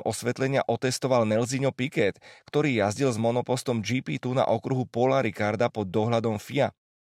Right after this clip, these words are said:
Celková intenzita osvetlenia je približne štyrikrát silnejšia ako na futbalovom štadióne.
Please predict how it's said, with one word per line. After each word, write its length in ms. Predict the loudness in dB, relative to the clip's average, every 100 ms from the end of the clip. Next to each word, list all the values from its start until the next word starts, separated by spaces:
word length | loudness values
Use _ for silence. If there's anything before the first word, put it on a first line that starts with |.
| _
Celková 400 | -2 0 2 2 2
intenzita 560 | 0 0 0 0 0
osvetlenia 720 | 0 0 0 0 0 0 0 0
je 80 |
približne 560 | 0 -2 -2 -2 0 -2
štyrikrát 720 | -2 0 0 0 2 0 0
silnejšia 640 | 0 0 0 -2 -2 -2 -2
ako 320 | -4 -4 -2
na 160 | -2
futbalovom 560 | -4 -6 0 2 2 0
štadióne. 720 | -2 -2 0 0 0 -2 -6